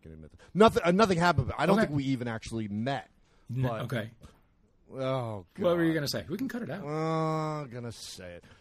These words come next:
Speaker 1: All right. So she was a larger person,
Speaker 2: Mm-hmm.
Speaker 1: and I f-, felt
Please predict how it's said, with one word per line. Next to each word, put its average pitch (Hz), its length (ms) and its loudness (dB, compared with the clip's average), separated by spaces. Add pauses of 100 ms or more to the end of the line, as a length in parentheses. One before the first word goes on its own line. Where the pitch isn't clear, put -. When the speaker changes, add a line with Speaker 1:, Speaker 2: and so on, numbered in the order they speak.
(140)
Speaker 1:
All 151 60 2
right. 139 220 2 (640)
So 135 920 0
she 113 240 -8
was 127 220 0
a 139 340 -2 (260)
larger 117 500 -2
person, 98 720 -10 (420)
Speaker 2:
Mm-hmm. 117 120 -8 (100)
Speaker 1:
and 120 200 -6 (140)
I 131 540 2
f-, - 340 -20 (600)
felt 151 320 2